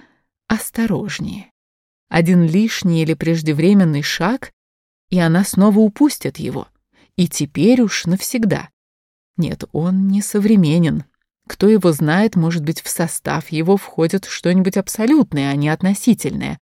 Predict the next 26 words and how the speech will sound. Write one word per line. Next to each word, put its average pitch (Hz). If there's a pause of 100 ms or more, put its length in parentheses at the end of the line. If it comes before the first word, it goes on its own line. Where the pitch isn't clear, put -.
(180)
А 170
абсолютное 170 (600)
всегда 208
смущало, - (400)
почти 156
пугало 170
Флер. - (800)
Но 175
недаром 170
она 156
шесть -
лет 156
тянула 170
лямку 170
светской 190
жизни. 233 (580)
Она 175
умела 196
быстро 156
приспособиться 147
к -
новой 196
роли. 180 (440)
Она 247
заговорила 147
спокойнее, 247